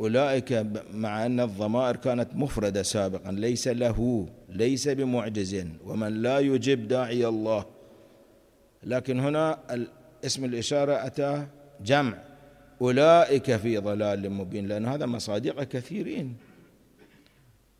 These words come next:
من لا يجب داعي الله من الجن والإنس كثير اللي لا يجيبون داعي الله. في ضلال مبين من جهة أنه يتصور أنه يمكنه أن يهرب من سطوة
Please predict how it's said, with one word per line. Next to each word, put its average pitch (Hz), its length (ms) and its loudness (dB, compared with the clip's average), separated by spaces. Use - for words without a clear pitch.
من 104 460 -4
لا 107 200 2
يجب 104 240 -2
داعي 110 360 0
الله 175 400 0
من 147 180 -2
الجن 135 480 0
والإنس 139 760 -4
كثير 175 580 0
اللي 117 180 -2
لا 123 200 4
يجيبون 120 520 0
داعي 98 320 -4
الله. 95 280 -10
في 143 200 2
ضلال 185 580 6
مبين 190 760 2
من 175 160 2
جهة 202 300 2
أنه 185 340 4
يتصور 175 800 4
أنه 165 440 0
يمكنه 170 920 2
أن 131 180 -2
يهرب 170 500 2
من 151 260 -2
سطوة 160 500 2